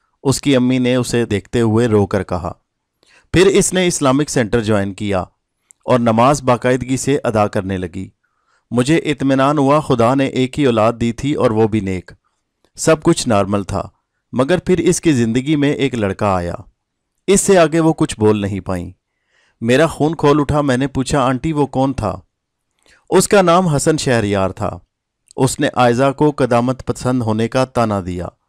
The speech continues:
वो उसे आहिस्ता आहिस्ता अपनी गलत सोहबत में ले गया। और फिर पता नहीं कैसे ये दोबारा से पैंट शर्ट पहनने लगी, इस्लामिक सेंटर छोड़ गई और नमाज भी ख़त्म कर दी।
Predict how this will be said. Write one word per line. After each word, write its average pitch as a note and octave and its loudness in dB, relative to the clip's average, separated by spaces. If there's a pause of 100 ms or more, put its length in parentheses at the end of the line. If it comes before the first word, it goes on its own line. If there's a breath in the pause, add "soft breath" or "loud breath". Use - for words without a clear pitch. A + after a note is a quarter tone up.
(500)
वो C3+ 6
उसे C#3+ 0
आहिस्ता B2 0
आहिस्ता A#2 -2
अपनी A#2+ -2
गलत A2 0
सोहबत A2 -2
में A#2 -2
ले G2 -6
गया। F#2 -10 (2000)
और C#3 4
फिर F3 2
पता E3+ 2
नहीं D#3+ 0
कैसे C#3+ -2
ये C3+ 0
दोबारा A2+ 0
से C3 -2
पैंट A#2+ -2
शर्ट A2 0
पहनने A2 -2
लगी, B2+ -4 (540)
इस्लामिक D3 0
सेंटर C3 -2
छोड़ A#2+ 0
गई C#3+ -2
और C3 0
नमाज A2+ 0
भी B2 -4
ख़त्म G#2+ -4
कर F#2+ -4
दी। F2+ -8